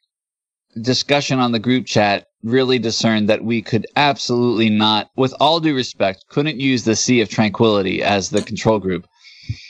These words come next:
We decided to go with Prog Sphere, um, in May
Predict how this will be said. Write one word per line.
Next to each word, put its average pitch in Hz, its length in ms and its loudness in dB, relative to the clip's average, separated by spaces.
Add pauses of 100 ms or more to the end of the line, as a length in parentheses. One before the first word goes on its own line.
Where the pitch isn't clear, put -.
(140)
We 131 500 2 (400)
decided 127 840 0 (680)
to 139 100 0
go 139 380 2
with 107 400 0 (1120)
Prog 160 480 2
Sphere, 98 600 -8 (960)
um, 113 320 2
in 120 300 0
May 135 580 0